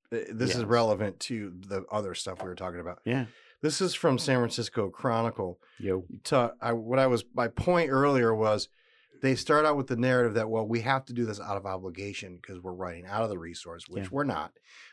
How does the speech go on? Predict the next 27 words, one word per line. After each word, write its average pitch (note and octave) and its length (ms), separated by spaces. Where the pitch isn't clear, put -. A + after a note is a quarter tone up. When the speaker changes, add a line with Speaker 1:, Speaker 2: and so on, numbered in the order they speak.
Speaker 1:
Then C#3+ 220
they C3+ 160
said, B2 280
"Well, B2+ 220
we C3+ 120
have F3+ 240
to F3 80
do C#3 180
this A#2 200
out A2 140
of G2+ 80
obligation G2 680
because F#2 400
we're B2 220
gonna, G#2+ 280
our G2+ 140
planet A#2 460
is F#2 120
gonna F#2+ 200
be F#2 120
wiped F2+ 400
out G2 220
if E2+ 160
we F2+ 160
don't," E2+ 400
Speaker 2:
Yeah. G#2 100
Speaker 1:
which C#3+ 240